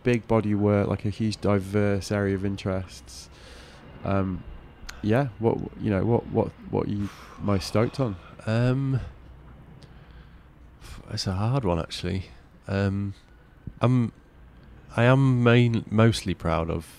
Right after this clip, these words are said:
Speaker 2: the surf films that I've done.
Speaker 1: Yeah.
Speaker 2: That's like, I, I mean, if I could do them all the time, that would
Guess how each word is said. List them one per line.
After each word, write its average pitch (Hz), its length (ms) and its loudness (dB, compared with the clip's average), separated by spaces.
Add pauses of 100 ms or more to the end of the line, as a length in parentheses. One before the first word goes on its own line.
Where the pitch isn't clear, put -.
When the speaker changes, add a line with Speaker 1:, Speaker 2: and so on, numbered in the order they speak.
(140)
Speaker 2:
the 87 440 -2 (440)
surf 90 360 -2
films 80 340 -6
that 65 120 -6
I've 85 120 -12
done. 73 360 -10
Speaker 1:
Yeah. 95 240 -2 (180)
Speaker 2:
That's - 300 -6
like, - 600 -10 (1300)
I, - 120 -14 (200)
I 110 60 -6
mean, 104 180 2
if 98 160 0
I 104 80 2
could 98 220 -2
do 98 220 2
them 87 380 -2 (540)
all 95 220 0
the 90 80 0
time, 95 340 0
that 101 180 -2
would 87 160 -4